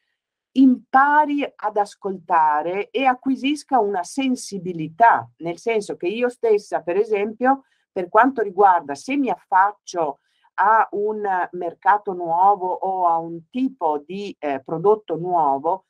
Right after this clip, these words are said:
devo conoscere quel prodotto, lo devo usare e devo capire di che cosa si tratta per poterlo fare meglio, uguale, tendenzialmente meglio se voglio, eh, proporre. Quindi,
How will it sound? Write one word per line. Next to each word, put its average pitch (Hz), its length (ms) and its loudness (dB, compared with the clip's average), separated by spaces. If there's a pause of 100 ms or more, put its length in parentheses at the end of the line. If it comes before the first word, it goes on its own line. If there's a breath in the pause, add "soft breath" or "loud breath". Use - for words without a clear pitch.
devo 240 320 -4
conoscere 226 640 -2
quel 156 180 -4
prodotto, 135 520 -8
lo 151 100 -4
devo 165 300 0
usare 180 600 2
e 220 40 -6
devo 196 320 0
capire 269 800 -2 (300)
di 220 120 -6
che 226 140 -4
cosa 196 240 -2
si 196 200 -12
tratta - 500 -2
per 262 220 -4
poterlo 247 440 0
fare 143 540 2 (380)
meglio, 180 840 0
uguale, 175 960 0 (640)
tendenzialmente 160 800 -6
meglio 151 520 0
se 240 140 -8
voglio, 147 500 -2
eh, 123 360 -6
proporre. 127 1000 -4
Quindi, 196 400 -2